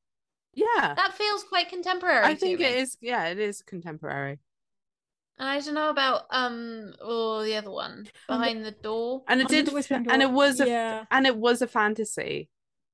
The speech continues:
Speaker 1: So yeah, there's one.
Speaker 2: It was a fantasy, but it was also a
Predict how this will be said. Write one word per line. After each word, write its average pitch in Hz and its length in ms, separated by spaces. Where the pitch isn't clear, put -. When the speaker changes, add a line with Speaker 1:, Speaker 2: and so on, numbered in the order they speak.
Speaker 1:
So - 120
yeah, 277 380
there's 254 280
one. 170 320
Speaker 2:
It 349 140
was 415 140
a 453 120
fantasy, 453 540
but 339 100
it 302 60
was 339 100
also 370 220
a 403 280